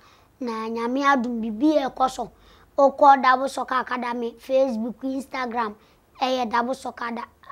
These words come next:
Double Soccer Academy. Wokɔ a bɛhu dwumadie bi a yɛdi. Eh, yɛgu so fa players, ba yare ne nti sɛ ntumi nkɔtɔ.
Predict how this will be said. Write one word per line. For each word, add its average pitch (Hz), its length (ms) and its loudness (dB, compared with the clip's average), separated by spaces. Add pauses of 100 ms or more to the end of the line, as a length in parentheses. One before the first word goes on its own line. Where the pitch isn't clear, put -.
(200)
Double 254 300 4
Soccer 247 260 -8
Academy. 226 480 -6 (320)
Wokɔ 285 300 10
a 294 40 12
bɛhu 285 380 0
dwumadie 262 580 -2
bi 269 180 -2
a 247 140 -4
yɛdi. 247 440 -4 (840)
Eh, 247 600 -2
yɛgu 277 340 6
so 349 220 6
fa 277 220 6
players, 254 500 -4 (280)
ba 254 220 6
yare 269 400 6
ne 269 140 2
nti 262 260 -2
sɛ 285 320 2
ntumi 277 320 0
nkɔtɔ. 240 480 -2